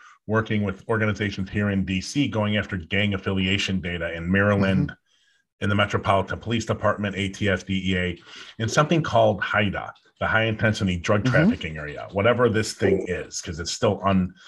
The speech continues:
Speaker 1: whether it's a multi-jurisdictional task force or a federal agency.
Speaker 2: It's a fusion center
Speaker 1: Right.
Speaker 2: created. Yeah.
Speaker 1: Right. So we, we foia'd all of them for gang affiliation data. haida said, "You can't foia us. We don't have any data.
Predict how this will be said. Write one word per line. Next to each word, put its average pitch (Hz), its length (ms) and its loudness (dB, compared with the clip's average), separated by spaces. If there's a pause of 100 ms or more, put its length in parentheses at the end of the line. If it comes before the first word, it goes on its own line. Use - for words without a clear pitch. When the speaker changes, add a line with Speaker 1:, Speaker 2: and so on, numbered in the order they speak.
(100)
Speaker 1:
whether 101 140 2
it's - 120 0
a - 20 2
multi-jurisdictional 90 800 -2
task 123 380 2
force 104 340 0
or 85 120 -8
a 76 40 -12
federal 78 460 -8
agency. 110 460 2
Speaker 2:
It's 190 180 4
a 156 240 8
fusion 156 560 4
center 120 280 2
Speaker 1:
Right. 107 80 -2
Speaker 2:
created. 110 720 2 (300)
Yeah. 87 280 -8 (440)
Speaker 1:
Right. 117 320 4
So 117 360 4 (260)
we, 156 280 2
we 139 240 2
foia'd 135 400 4
all 127 200 8
of 101 120 0
them 101 140 -2
for 98 140 -6
gang 104 240 -2
affiliation 98 580 -2
data. 87 240 -6
haida 143 400 4
said, 101 460 -2 (320)
"You 110 100 -2
can't 127 240 2
foia 101 320 4
us. 90 320 -2
We 101 80 -2
don't 113 220 2
have 113 180 4
any 101 340 0
data. 92 280 -2